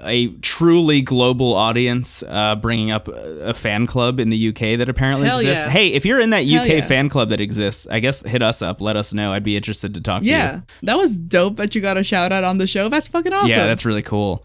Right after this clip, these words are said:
Speaker 1: And, uh, th-, pretty much the whole panel's just, like, giddy to start. They kinda don't even wanna do the preamble. They're just like, "Let's just see the house. Let's see the people." Like, I, I just wanna get into it.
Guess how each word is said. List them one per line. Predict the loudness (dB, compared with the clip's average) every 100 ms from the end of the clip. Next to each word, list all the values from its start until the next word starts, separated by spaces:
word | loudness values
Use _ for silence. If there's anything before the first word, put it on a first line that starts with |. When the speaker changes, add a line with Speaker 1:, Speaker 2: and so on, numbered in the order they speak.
| _
Speaker 1:
And, | 0 2 4
uh, | 4 4 0 -4
th-, | -2
pretty | 2 4
much | 4
the | 4
whole | 4
panel's | 4 2 2 2
just, | 0
like, | 2 0 0 -8 _ _ -2
giddy | 0 2 2
to | 0
start. | -2 0 -2 -4
They |
kinda | -2 0 0
don't | 0
even | 0 -2
wanna | -2 -2
do | -4
the |
preamble. | -4 -2 -2 -2 -4 -6
They're | -6
just | -6
like, | -2
"Let's | 0 2
just | 2
see | 4 4
the | 2
house. | 0 0 0
Let's | 0
see | 2
the | 0
people." | 0 -2 -2 -4
Like, | -4 -2
I, | -2
I |
just | -2 -4 -4
wanna | -4 -6
get | -6
into | -6 -6
it. | -8